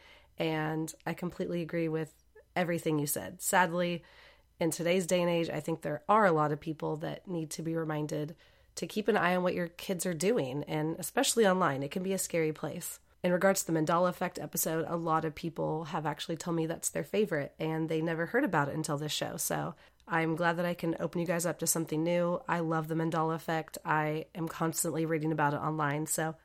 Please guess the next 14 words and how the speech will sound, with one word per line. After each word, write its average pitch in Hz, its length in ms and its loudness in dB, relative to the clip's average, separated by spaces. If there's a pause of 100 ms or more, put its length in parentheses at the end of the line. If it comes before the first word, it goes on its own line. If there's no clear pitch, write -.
(260)
so 196 140 2
I - 20 6
hope 196 160 0
to 208 80 2
do 190 260 2
another 196 400 2
episode 165 400 -2
on 156 140 0
that 147 280 2
in 156 180 -2
the 165 80 -2
near 165 240 0
future, 214 340 -2
actually. - 460 -6